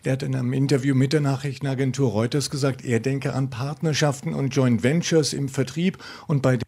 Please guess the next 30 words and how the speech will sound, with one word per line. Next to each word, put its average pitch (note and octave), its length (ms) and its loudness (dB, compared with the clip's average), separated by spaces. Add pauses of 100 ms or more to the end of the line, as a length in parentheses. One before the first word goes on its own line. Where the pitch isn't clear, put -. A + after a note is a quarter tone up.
(140)
den A#2+ 160 4
Airlines D#3+ 760 0
nach. D#3 220 -2
Eine B2 260 2
weitere C#3 380 2
Vorschrift D3+ 600 0 (280)
wird C3+ 160 0
Lufthansa-Vorstand C3 960 0
Hohmeister C3 880 -2
zufolge B2+ 560 0
auch C#3 160 -4
diskutiert, D3 720 0
wie D3+ 160 0
mit C#3+ 260 0
Managerboni E3 1040 2
umgehen. E3 520 4 (280)
Und D3+ 100 4
ansonsten C3 400 2
erwartet B2+ 400 0
die C3 60 -2
Lufthansa C#3 500 0
aber B2+ 160 0
nur C3 220 4
eine C3 180 4
langsame D#3 560 2
Erholung C#3+ 540 2
bis C3+ 180 0
zum C3 160 4
nächsten C3 560 4
Sommer. C#3 460 4